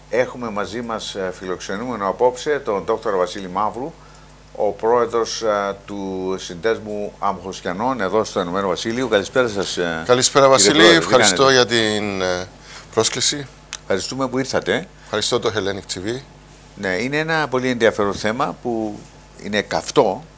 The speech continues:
Speaker 1: και είναι ευκαιρία να το
Speaker 2: Ναι.
Speaker 1: συζητήσουμε, να μάθουμε περισσότερα για τις εξε-, εξελίξεις. Θέμα Αμοχώστου, λοιπόν. Και νομίζω έχεις, ε, πάρα πολλά να μας, ε, πεις.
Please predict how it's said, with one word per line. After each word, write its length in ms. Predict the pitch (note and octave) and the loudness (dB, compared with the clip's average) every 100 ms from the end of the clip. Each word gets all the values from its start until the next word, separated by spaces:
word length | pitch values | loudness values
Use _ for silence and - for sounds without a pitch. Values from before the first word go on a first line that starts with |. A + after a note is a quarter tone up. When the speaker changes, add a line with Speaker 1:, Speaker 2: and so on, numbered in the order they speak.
| - | -20
Speaker 1:
και 640 | - A#2 A2+ A2 A2 - - - | -2 2 4 4 2 -2 -6 -8
είναι 220 | A2+ A2+ | -6 -6
ευκαιρία 380 | G#2 F#2+ F#2+ A2 | -4 -2 0 -2
να 60 | |
το 60 | G2 | -4
Speaker 2:
Ναι. 60 | |
Speaker 1:
συζητήσουμε, 680 | F2 F2 D#2+ A#2+ - C3 C3 | -4 -6 -4 -6 -6 -6 -4
να 120 | A#2 | -2
μάθουμε 300 | G#2 G2+ G#2 | 0 0 -2
περισσότερα 560 | F2+ E2 D2 A2 G#2 G#2 | -6 -6 -6 -4 -2 -2
για 100 | F#2+ | -4
τις 160 | E2 D2+ | -6 -14
εξε-, 320 | - - B1+ | -10 -8 -6
εξελίξεις. 720 | D2 - E2 A#2 A#2+ C3 A#2 - - - - | -6 -2 -2 -2 -4 -8 -8 -12 -18 -20 -20
Θέμα 280 | - B2+ A#2+ | -4 0 2
Αμοχώστου, 460 | G#2+ F2+ G#2 G2 E2+ | 2 2 0 0 -4
λοιπόν. 380 | D2+ G2 A#2+ C#3+ - - - - - - - | -4 -4 -6 -8 -20 -20 -20 -20 -20 -20 -4
Και 600 | A2 G#2+ G#2+ G#2 G2+ F#2 | 2 4 4 4 2 0
νομίζω 720 | G#2 G#2+ A#2 A2+ A2+ G#2+ G2+ - - | -2 -4 -4 0 2 2 -2 -8 -2
έχεις, 500 | A2 G#2+ - F#2+ - | 4 4 2 -4 -2
ε, 100 | F2+ | -2
πάρα 260 | F2 A2 F#2+ | 2 2 2
πολλά 260 | F#2 E2+ | 2 0
να 100 | E2 | 0
μας, 320 | D#2+ D#2 - - | -4 -6 -8 -6
ε, 220 | D#2 D#2 | -6 -4
πεις. 480 | A#2 D3 C#3 - | -4 -2 -2 -6